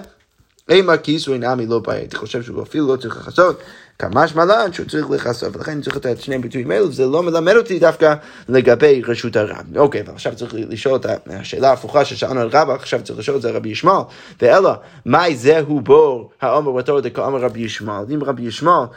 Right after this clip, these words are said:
אומר שגם רשות הרב וגם רשות היחיד חייב, אז למה הוא צריך לדייק ולהגיד דווקא הבור הזה ברשות ה-, ב-, ברשות הרב, זה הבור ש-, המורה בתורה? הרי הוא לא בא למעט את המקרה של רשות היחיד, אז הגמרא אומרת, זהו בור שפתח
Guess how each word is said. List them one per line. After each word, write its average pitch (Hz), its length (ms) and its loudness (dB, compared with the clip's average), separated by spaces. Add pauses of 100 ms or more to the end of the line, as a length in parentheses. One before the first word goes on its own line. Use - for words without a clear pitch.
(140)
אומר 156 240 0
שגם 165 380 -2
רשות 151 220 -8
הרב 147 240 -2
וגם 147 180 -6
רשות 135 180 -10
היחיד 143 380 0
חייב, 156 440 2 (300)
אז 120 200 -2
למה 180 280 2
הוא 170 80 -2
צריך 147 280 -6
לדייק 123 760 0
ולהגיד 131 360 -6
דווקא 175 340 0
הבור 151 320 0
הזה 170 160 -2
ברשות 151 240 -10
ה-, - 20 -6 (180)
ב-, 127 180 0
ברשות 127 380 -4
הרב, 143 280 0
זה 135 160 -2
הבור 143 220 -2
ש-, 139 80 -10 (160)
המורה 123 320 -2
בתורה? 110 400 -4
הרי 123 240 2
הוא 127 180 -2
לא 190 100 6
בא 214 180 2
למעט 151 400 -2
את 127 80 -10
המקרה 120 320 -4
של 117 220 -4
רשות 107 240 -6
היחיד, 104 520 -8 (460)
אז - 100 -20
הגמרא 101 200 -10
אומרת, 165 340 2
זהו 156 300 4
בור 190 420 4
שפתח 160 500 -4